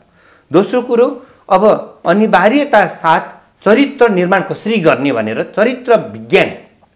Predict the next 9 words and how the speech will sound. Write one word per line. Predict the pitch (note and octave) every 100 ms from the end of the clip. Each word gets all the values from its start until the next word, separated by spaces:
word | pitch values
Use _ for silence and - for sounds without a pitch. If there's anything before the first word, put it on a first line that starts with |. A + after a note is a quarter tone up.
| _
हामीले | A2 A2 F#3 A3+ - _ _ _ -
त्यही | B3 G#3+
हामीले, | B2+ F3 F3 - - -
अ, | C3
विज्ञान | B2+ D#3+ C#3+ F#3+
नैको | F#3 G3+ A#3 - F#3+
विषयमा, | D#3 C#3 - C3+ D3
साइन्सकै | D#3+ C#3 D#3 - - G#3+
विषयमा | F3 B2 - B2+ B2 A2+